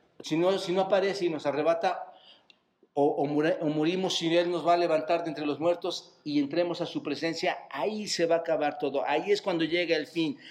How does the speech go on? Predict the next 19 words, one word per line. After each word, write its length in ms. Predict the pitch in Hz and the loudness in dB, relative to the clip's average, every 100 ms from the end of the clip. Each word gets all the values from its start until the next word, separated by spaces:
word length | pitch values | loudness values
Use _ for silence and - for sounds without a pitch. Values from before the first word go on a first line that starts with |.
| - | -2
Ahí 140 | 151 | 0
es 100 | 185 | 2
cuando 260 | - 185 160 | 2 2 2
llega 320 | 151 180 160 | 2 2 2
el 140 | 147 131 | -2 -2
fin 280 | 170 175 | -2 -2
de 100 | 151 | 0
la 120 | 143 135 | 2 2
batalla. 600 | 135 - 151 135 95 - _ _ _ _ _ _ _ _ _ _ _ _ _ _ _ _ _ _ _ _ _ _ _ | 2 0 0 0 -6 -12 _ _ _ _ _ _ _ _ _ _ _ _ _ _ _ _ _ _ _ _ _ _ _
Y 80 | 143 | -2
primera 300 | 143 185 185 | 4 6 6
a 20 | |
los 140 | 165 170 | 4 0
Corintios 720 | 170 170 170 160 - - _ _ _ _ _ | 2 2 0 -4 -4 -12 _ _ _ _ _
nos 440 | 139 147 156 - 135 | -10 -4 -4 0 2
lleva 420 | 175 160 151 - | 4 4 0 -2
a, 80 | 131 | -4
a, 160 | 131 | -4
a, 340 | 135 139 - | -4 -6 -6